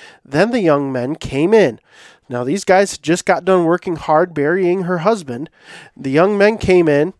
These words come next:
finding her dead, carried her out, and buried her beside her husband. These guys must have been like, "What in the world's going on?" <laughs> Verse eleven, "Great fear seized the whole church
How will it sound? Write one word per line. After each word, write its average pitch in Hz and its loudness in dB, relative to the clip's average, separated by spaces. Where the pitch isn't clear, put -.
finding 269 0
her 277 2
dead, 196 2
carried 214 2
her 269 2
out, 175 -2
and 165 -2
buried 190 2
her 151 0
beside 143 -4
her 175 2
husband. 147 -2
These 175 -8
guys 190 2
must 180 -6
have 156 -8
been 156 0
like, 135 -2
"What 147 -12
in - -20
the 151 -12
world's 170 -8
going 196 -6
on?" 170 -2
<laughs> - -4
Verse 190 2
eleven, 156 0
"Great 165 0
fear 190 -4
seized - -8
the 131 -4
whole 190 4
church - -8